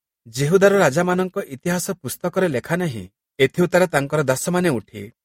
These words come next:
ଚକ୍ରାନ୍ତ କରି ସିଲାକୁ ଯିବା ପଥରେ ମିଲୋ ନାମକ ଗୃହରେ ଜୋଆସଙ୍କୁ ବଧ କଲେ। ସିମିୟତର ପୁତ୍ର ଜୋସାଖର ଓ ସୋମରର ପୁତ୍ର ଜିହୋଶାବଦ ନାମକ ତାଙ୍କର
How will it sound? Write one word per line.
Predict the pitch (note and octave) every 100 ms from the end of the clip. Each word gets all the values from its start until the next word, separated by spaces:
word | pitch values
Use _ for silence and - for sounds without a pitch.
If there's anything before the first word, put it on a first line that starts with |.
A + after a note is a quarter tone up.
| _ -
ଚକ୍ରାନ୍ତ | D3+ - G3 F#3+ G3
କରି | G3+ F#3+
ସିଲାକୁ | - D3 F3+ F#3
ଯିବା | E3+ B2 D#3+
ପଥରେ | F3 F3+ A2+ G2 G#2 - _ _
ମିଲୋ | B2+ C#3+ D#3
ନାମକ | G3 F#3+ F#3+ F#3+ G3
ଗୃହରେ | D3+ C3+ F3
ଜୋଆସଙ୍କୁ | F3 C3 D3 - F3 -
ବଧ | B2 G#2+ C#3
କଲେ। | C3+ G2+ G2 - _ _ _
ସିମିୟତର | - E3 D#3+ G#3 - A3
ପୁତ୍ର | - G3+ G#3+ G#3
ଜୋସାଖର | C3+ - F3+ - A#2 G#2+ - _ _ _ -
ଓ | D#3+
ସୋମରର | - D3+ F#3 G#3+ G#3+
ପୁତ୍ର | - G3+ A3
ଜିହୋଶାବଦ | F#3 C#3 E3+ G3 G#3 F#3+ F#3
ନାମକ | C#3 B2+ E3 - G#2 B2 _ _ -
ତାଙ୍କର | D#3 D3+ D#3+